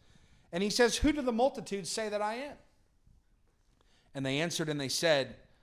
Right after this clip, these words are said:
"John the Baptist, and others say Elijah, but others, that one of the prophets of old has risen again." So they're coming up with all these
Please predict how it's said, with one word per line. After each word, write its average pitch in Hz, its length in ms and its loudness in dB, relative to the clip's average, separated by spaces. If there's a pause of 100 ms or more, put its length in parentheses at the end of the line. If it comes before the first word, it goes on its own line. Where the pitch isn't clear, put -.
(320)
"John 160 320 4
the 160 80 0
Baptist, 165 580 2
and 156 140 -4
others 151 320 2
say 151 160 0
Elijah, 160 640 2 (380)
but 151 160 2
others, 151 600 4 (520)
that 160 300 6
one 160 340 4 (100)
of 156 180 2
the 147 100 -2
prophets 170 840 6
of 165 220 -2
old 170 360 4
has 147 240 -4
risen 160 320 -4
again." 147 380 -6 (1500)
So 165 180 -2
they're 156 120 0
coming 196 300 2
up 185 160 2
with 175 160 -6
all 180 300 2
these 165 320 -6